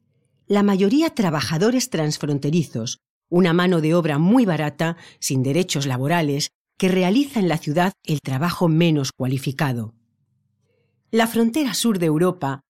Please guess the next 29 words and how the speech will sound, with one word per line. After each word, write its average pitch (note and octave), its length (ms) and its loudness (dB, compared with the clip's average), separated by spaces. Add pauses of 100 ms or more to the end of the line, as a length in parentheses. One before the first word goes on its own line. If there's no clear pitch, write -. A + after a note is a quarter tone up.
(240)
sufre C4 460 0
una G3+ 320 0
schengenización F3 1040 0
selectiva C#3+ 720 -2 (260)
con F3+ 240 2
dos C4+ 220 0
limitaciones. C#3 1000 -4 (560)
La A3 180 2
primera C4 380 2
es A3 160 0
horaria. C#3 400 -2 (500)
Se G3 200 2
es A3+ 120 0
transfronterizo E3+ 1080 0
entre D#3+ 320 -2
las C#3+ 180 -6
cuatro A3+ 380 0
o D3+ 40 -4
cinco F3+ 380 0
de C#3+ 100 -2
la D3 80 0
mañana D#3+ 520 2 (320)
y G#3 140 0
las D#3+ 180 0
seis, B3 360 2
siete D3+ 300 0
de C#3+ 80 -2
la C#3+ 160 -4
tarde. A#2+ 400 -2